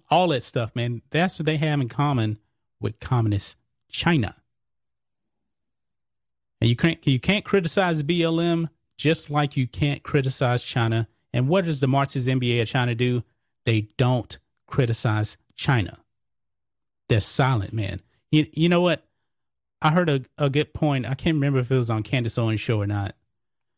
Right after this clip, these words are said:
That they were saying, man, you know, it's kinda funny that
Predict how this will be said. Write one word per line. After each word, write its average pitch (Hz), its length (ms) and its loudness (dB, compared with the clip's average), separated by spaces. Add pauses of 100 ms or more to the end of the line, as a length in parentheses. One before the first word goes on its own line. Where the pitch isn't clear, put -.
(1200)
That 131 140 0
they 170 120 4
were 165 120 2
saying, 147 440 -2
man, 117 360 -2
you 151 100 2
know, 143 120 2
it's 131 100 -2
kinda 135 180 0
funny 143 400 -2
that 117 280 -2